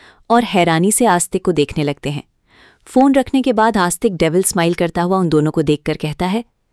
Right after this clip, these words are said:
"आपकी बेटी ने गलत पंगा लिया है। उसे लगा कि मैं उस तक कभी पहुंच नहीं पाऊंगा, पर उसे नहीं पता था,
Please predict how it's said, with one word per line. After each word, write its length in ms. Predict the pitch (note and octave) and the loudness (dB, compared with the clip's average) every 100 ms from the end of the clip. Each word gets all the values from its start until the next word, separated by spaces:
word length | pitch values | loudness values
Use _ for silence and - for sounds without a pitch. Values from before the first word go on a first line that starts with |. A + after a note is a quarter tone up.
| _ _ _ _ _ - | _ _ _ _ _ -4
"आपकी 400 | D#3+ D3+ - D#3+ | -2 -4 -4 -2
बेटी 340 | D3 D3 D#3+ | 0 -2 -2
ने 180 | F3 A#3 | -2 -2
गलत 240 | D#3 D3+ D#3 | 0 -2 -2
पंगा 300 | D3 C#3+ E3 | -4 -4 -4
लिया 220 | D3+ E3+ | -4 -4
है। 180 | A#3 B3 _ _ _ - _ - | -4 -8 _ _ _ -20 _ 0
उसे 240 | A3 C4 | 2 2
लगा 240 | B3+ B3 | 2 2
कि 140 | C4+ C#4+ | 0 2
मैं 120 | C4+ | 2
उस 160 | B3+ - | 2 0
तक 120 | C4+ | -2
कभी 180 | B3+ B3+ | 0 0
पहुंच 360 | C4+ F#3 F3 - | 0 -2 -2 0
नहीं 120 | D#3 | -2
पाऊंगा, 360 | C#3+ C#3 C#3 - _ _ _ _ - | -2 -4 -6 -10 _ _ _ _ -6
पर 140 | D3 | -4
उसे 220 | C#3+ - | -2 -2
नहीं 220 | D3+ D3 F3 | -2 -2 -2
पता 260 | A3+ A#3 | 0 0
था, 180 | A#3+ A3 | -2 -6